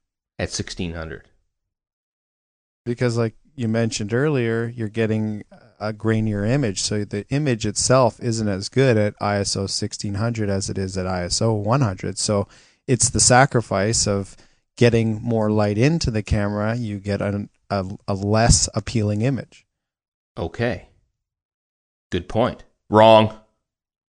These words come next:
Speaker 2: Okay,
Speaker 1: <laughs>
Speaker 2: sorry.
Speaker 1: No, that's exactly right.
Speaker 2: <laughs>
Speaker 1: That, that's exactly right. And as we go on, you'll find out that, um, I, you'll, you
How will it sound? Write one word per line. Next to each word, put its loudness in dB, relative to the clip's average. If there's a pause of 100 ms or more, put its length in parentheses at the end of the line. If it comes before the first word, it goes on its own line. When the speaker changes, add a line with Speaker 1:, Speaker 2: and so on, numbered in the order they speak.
(720)
Speaker 2:
Okay, -2
Speaker 1:
<laughs> -
Speaker 2:
sorry. 4
Speaker 1:
No, 8
that's 2
exactly 8
right. 4
Speaker 2:
<laughs> -20 (140)
Speaker 1:
That, -2
that's 2
exactly 2
right. 6
And 6
as 4
we -2
go 4
on, 4
you'll 0
find -2
out 0
that, -4
um, -2 (1300)
I, 2
you'll, 0 (100)
you -10